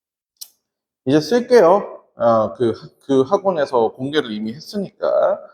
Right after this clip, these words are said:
어, 예, 맞습니다. 저는 서울대를 졸업했고요. 예, 그리고 한맥과 채용은 이렇게 거쳐가지고 여기 체험국어 학원에 오게 되었습니다. 예. 계속 그, 요 주변 학원을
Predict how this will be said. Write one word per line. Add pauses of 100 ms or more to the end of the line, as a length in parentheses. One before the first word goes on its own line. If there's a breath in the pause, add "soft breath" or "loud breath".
(260 loud breath)
어,
예,
맞습니다.
저는
서울대를
졸업했고요. (380)
예,
그리고
한맥과
채용은
이렇게
거쳐가지고 (220)
여기
체험국어
학원에 (320 soft breath)
오게
되었습니다. (360)
예. (1080)
계속
그,
요
주변
학원을